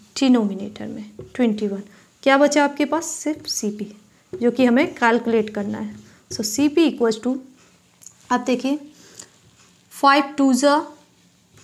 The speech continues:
टेन, फ़ाइव टू ज़ा टेन and फ़ोर ज़ीरो, ओके, divide it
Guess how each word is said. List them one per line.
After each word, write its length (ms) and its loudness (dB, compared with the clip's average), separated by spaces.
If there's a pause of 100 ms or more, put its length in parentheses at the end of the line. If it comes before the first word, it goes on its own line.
(680)
टेन, 240 2 (1160)
फ़ाइव 160 0 (100)
टू 120 4
ज़ा 140 2
टेन 300 0 (1000)
and 360 -2 (200)
फ़ोर 280 2
ज़ीरो, 420 -6 (1300)
ओके, 260 -4 (320)
divide 340 2 (120)
it 180 -2